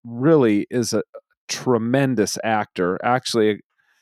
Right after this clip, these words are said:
he's also in The Walking Dead, which, you know, is the show that bumped Rectify <laughs> off of A M C. What Avery is able to do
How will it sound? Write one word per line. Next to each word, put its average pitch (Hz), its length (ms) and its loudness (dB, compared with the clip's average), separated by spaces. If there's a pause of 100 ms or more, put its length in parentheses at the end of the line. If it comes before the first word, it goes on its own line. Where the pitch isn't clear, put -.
(280)
he's 113 160 -4
also 110 360 2
in 101 260 -2
The 98 100 -2
Walking 98 400 0
Dead, 101 300 2
which, 95 240 -2
you 110 80 0
know, 101 120 2
is 98 120 -2
the 98 80 -4
show 101 320 2
that 92 140 -4 (120)
bumped 104 420 0 (420)
Rectify 110 560 2
<laughs> - 40 -4
off 117 240 2
of 110 120 -2
A 117 120 4
M 117 220 2
C. 107 480 0 (1120)
What 127 280 6
Avery 170 440 4
is 147 160 4
able 135 260 4
to - 160 -4
do 101 580 2